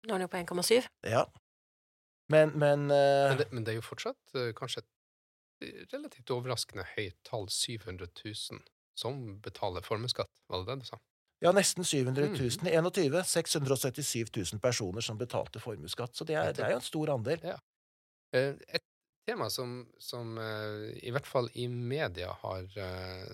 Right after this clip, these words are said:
Speaker 3: skapt en del debatt, er jo, er jo formuesskatt på arbeidende kapital. Hvor-, hvorfor, hvorfor, eh, trekkes dette fram, eh, ved jevne mellomrom?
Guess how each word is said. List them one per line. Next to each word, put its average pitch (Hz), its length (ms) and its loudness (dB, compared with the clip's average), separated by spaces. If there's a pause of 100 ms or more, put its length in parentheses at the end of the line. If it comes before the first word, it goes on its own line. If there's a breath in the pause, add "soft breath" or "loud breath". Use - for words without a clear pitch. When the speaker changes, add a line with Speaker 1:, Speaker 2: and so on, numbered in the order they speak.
(140)
Speaker 3:
skapt - 480 -10
en 85 100 -10
del 82 220 -6
debatt, - 300 -12 (100)
er 87 140 -4
jo, 95 340 -10 (120)
er 90 180 -10
jo 92 180 -18 (300)
formuesskatt 92 420 -10 (200)
på 90 120 -12 (560)
arbeidende 101 480 -8
kapital. - 400 -10 (880)
Hvor-, 123 160 -2
hvorfor, 170 320 0
hvorfor, 165 400 -6 (160)
eh, 151 220 -10 (100)
trekkes - 400 -10
dette 104 260 -12
fram, 87 480 -6
eh, - 540 -12
ved 95 160 -10
jevne 95 240 -8
mellomrom? 90 440 -12